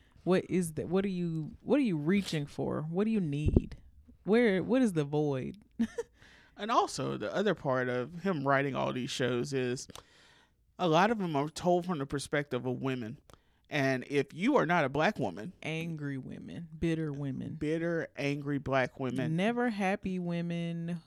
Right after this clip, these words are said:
Speaker 1: never self-realized women, always, like, women in transition, uh, of, like, finding themselves and, and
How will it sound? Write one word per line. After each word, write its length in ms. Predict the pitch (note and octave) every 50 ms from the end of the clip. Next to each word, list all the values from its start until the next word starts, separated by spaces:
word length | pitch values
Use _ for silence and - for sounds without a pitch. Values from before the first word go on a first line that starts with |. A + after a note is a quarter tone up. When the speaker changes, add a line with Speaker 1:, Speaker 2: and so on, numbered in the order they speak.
| _
Speaker 1:
never 800 | - C#3+ D3 D3 D3 D#3 E3+ E3+ E3 D#3+ D#3+ D#3 D#3 D#3 D#3 D#3 E3
self-realized 1040 | - - - D#3+ D#3 D#3+ - - - D3+ D3 D3 D3 D3 D3 D3 D3+ D3 D3+ -
women, 320 | D#3 C#3+ C#3+ C#3+ C#3+ C#3 C3
always, 640 | A#2 D3 D#3 D#3+ D#3+ D#3 D#3 D3+ D3+ D3+ D#3 D#3 -
like, 320 | D#3 C#3+ C#3 C3+ - - _ _ _ _ _ _ _ _ _ _ _ _ -
women 540 | - C#3+ C#3+ D3 D#3 D#3+ E3 E3 E3 D#3+ D#3
in 160 | D3+ D3 D3+
transition, 1300 | D3 - - E3+ D#3 D3+ D3 D3 D3 D3 D3 D3 E3 E3+ D#3+ - - - D#3 D3+ D3+ D3+ D3+ D3+ D3+ D3+ D3+ - -
uh, 420 | - - C3+ C3+ C3 B2+ B2+ B2 -
of, 200 | - C3+ B2 A#2+ - - -
like, 240 | - - - - -
finding 540 | - - - E3 D#3 D3+ D3+ D3 C#3+ D3 D3+
themselves 800 | D3 C#3+ D3+ - - - D3+ D3 D3 C#3+ C#3+ C#3+ C#3+ C#3+ D3 C#3+
and, 260 | C3+ C3 C3 C3 A#2+
and 480 | - C3 C3+ C3+ C3 B2+ B2+ B2+ C3 C3